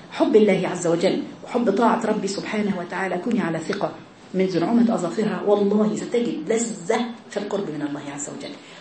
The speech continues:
والله لا يجعل ربي سبحانه وتعالى في قلبها طاعة، في، في قلبها لذة بالطاعة. ولذلك بس كوني على صدق في تربيته،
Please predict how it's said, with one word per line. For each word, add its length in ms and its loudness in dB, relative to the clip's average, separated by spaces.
والله 460 6
لا 140 2
يجعل 240 2
ربي 200 4
سبحانه 480 0
وتعالى 260 2
في 60 -4
قلبها 520 0
طاعة، 260 4
في، 80 0
في 60 2
قلبها 400 4
لذة 480 4
بالطاعة. 440 2
ولذلك 420 4
بس 240 6
كوني 300 6
على 200 8
صدق 280 4
في 140 -2
تربيته، 520 2